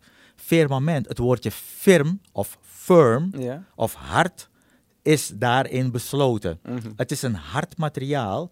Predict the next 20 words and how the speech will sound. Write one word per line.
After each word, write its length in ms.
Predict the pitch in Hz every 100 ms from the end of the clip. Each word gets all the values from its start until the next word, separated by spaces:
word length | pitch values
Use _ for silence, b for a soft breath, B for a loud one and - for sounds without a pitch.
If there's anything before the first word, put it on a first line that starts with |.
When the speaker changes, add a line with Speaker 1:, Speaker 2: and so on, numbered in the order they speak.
| b
Speaker 1:
die 200 | 110 110
dome, 380 | 92 113 95 117
die 140 | 127 -
koepel 340 | 131 113 120
boven 260 | 101 101 92
de 120 | 85
aarde. 420 | 92 85 82 143 B B B B B
Het 180 | 117
is 160 | 131 -
doorzichtig, 800 | 107 107 - 117 113 - 202 - b _
daarom 300 | 85 82 143
is 100 | -
het 100 | 190
ook 140 | 160
blauw, 440 | 151 156 156 202 b b b
omdat 300 | 117 120 113
je 60 |
kijkt 280 | 139 117 104
naar 140 | 113 101
water. 500 | 95 98 110 92